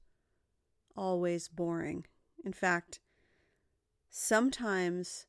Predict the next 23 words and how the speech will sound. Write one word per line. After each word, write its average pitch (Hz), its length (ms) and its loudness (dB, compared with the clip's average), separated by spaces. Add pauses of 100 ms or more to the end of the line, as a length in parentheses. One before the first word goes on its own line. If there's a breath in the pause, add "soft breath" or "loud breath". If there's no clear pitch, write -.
(960)
those 214 640 4
moments 196 560 2
are 165 280 -2
more 175 600 -2
fulfilling 175 920 -2 (120)
than 170 640 -2
the 170 120 -6
so-called 175 600 -4 (100)
busy 185 380 -2
moments. - 680 -8 (960)
I've 196 220 2
been 247 380 4
real 202 300 6
bored 190 520 0 (240)
at 156 80 -2
a 143 40 -2
party 156 460 2
or - 80 -4
in 156 80 -2
a 156 60 0
group 160 240 -4
of 160 80 -10
people 160 500 -2